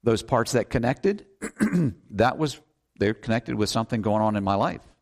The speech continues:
And so I was able to pray about those things.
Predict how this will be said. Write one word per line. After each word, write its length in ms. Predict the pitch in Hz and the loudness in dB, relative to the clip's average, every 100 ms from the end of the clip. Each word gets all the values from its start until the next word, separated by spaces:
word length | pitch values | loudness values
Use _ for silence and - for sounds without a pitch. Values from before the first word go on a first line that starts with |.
| _ _ _ _ _ _ - | _ _ _ _ _ _ -8
And 100 | 110 | -2
so 100 | 104 | 0
I 100 | 98 | 2
was 160 | 98 101 | 2 0
able 200 | 98 95 | -2 -4
to 100 | - | -4
pray 200 | 123 110 | -2 -2
about 260 | 82 71 | -2 -4
those 220 | 67 65 | -6 -8
things. 460 | - 65 98 - | -10 -14 -16 -20